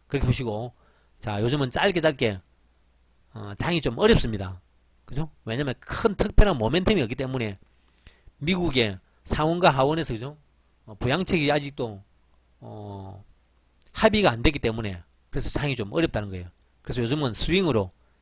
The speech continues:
짧게 짧게, 대신 시장의 주도주는 계속 들고 가는 겁니다. 예, 풍력은 계속 들고 가고, 우리 개별 종목, 그죠? 삼성에서 투자했던 기업, 그거는 계속 들고 가고,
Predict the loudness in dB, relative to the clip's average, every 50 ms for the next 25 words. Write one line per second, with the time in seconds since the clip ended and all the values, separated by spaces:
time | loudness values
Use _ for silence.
0 | _ _ -6 -2 -2 0 0 0 0 0 0 0 0 -2 -2 -2 -4 -2 0 0
1 | 0 0 -2 -4 -6 -4 -2 -2 -2 0 0 0 0 2 2 2 0 0 0 0
2 | 2 2 4 4 4 2 2 2 0 0 -2 -2 -2 -4 -4 -6 -8 -10 -14 -20
3 | _ _ _ _ _ _ -10 2 4 4 4 6 4 2 2 0 0 -2 -2 -2
4 | 0 0 2 2 2 2 2 2 2 0 0 -2 -8 _ _ _ -20 _ _ _
5 | -4 -4 -2 0 0 2 4 4 4 4 2 0 -2 -2 -2 -2 -4 -6 _ _
6 | _ _ _ _ _ -8 -6 -6 -2 -2 0 0 2 0 0 2 2 2 2 2
7 | 0 0 0 0 0 0 0 -4 -4 -4 -2 2 2 4 4 4 2 2 2 2
8 | 2 0 0 -2 -4